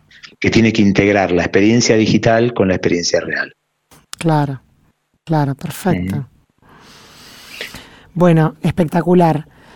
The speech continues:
Speaker 2: No, no me acu-, ya no me acuerdo en, en cómo veníamos el desarrollo de la columna. ¿Qué podemos aprender de nuestros hijos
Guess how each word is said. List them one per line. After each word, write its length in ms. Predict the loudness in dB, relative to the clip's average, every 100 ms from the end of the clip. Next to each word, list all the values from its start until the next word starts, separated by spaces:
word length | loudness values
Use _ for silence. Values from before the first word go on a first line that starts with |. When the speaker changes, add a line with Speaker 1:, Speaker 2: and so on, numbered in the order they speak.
| -20 -4
Speaker 2:
No, 220 | 0 4
no 100 | 6
me 80 | 4
acu-, 160 | 4 2
ya 100 | 4
no 60 |
me 80 | 4
acuerdo 340 | 4 4 4 2
en, 160 | -2 0
en 140 | 0 2
cómo 180 | 4 4
veníamos 300 | 4 4 4
el 100 | 4
desarrollo 360 | 4 2 4
de 80 | 4
la 100 | 4
columna. 420 | 2 2 2 0 -2 -10
¿Qué 120 | 0 4
podemos 520 | 6 6 6 4 2
aprender 320 | 0 2 4
de 80 | 4
nuestros 260 | 2 2
hijos 260 | 2 2 0